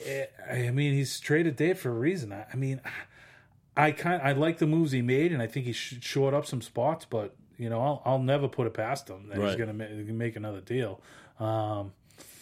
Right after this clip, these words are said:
Speaker 2: And the
Speaker 1: mm.
Speaker 2: obvious spot right now would be the bullpen, I would think.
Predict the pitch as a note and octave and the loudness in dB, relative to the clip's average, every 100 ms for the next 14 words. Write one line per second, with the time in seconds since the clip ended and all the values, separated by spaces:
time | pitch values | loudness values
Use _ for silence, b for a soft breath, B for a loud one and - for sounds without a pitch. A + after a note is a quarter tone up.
0 | B B B B - A#2+ C3 D#3 D3+ - | B B B B 0 2 4 4 4 2
1 | D3 C3 A2+ A2+ A#2 G2+ G#2 A2 G2+ F#2+ | 2 2 2 2 2 2 0 0 0 0
2 | G#2 - F#2 F#2 - _ - F#2 F2 F#2+ | 0 -2 -6 -6 -12 _ -8 -6 -4 -6